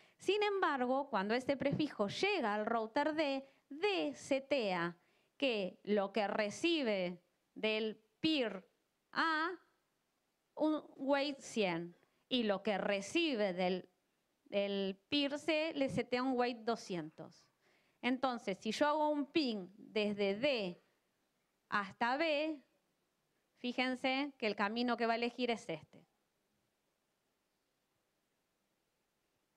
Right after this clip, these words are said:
Y ahí lo vemos cómo se vería en la tabla de B G P.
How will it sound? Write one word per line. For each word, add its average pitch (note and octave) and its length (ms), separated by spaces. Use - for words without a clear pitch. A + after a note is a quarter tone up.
Y A3 120
ahí G#3+ 200
lo C4+ 160
vemos A#3+ 520
cómo A#3 220
se A3+ 160
vería G#3 240
en A3 80
la G3+ 120
tabla G3 240
de F#3 120
B F3+ 140
G F3+ 120
P. D3 260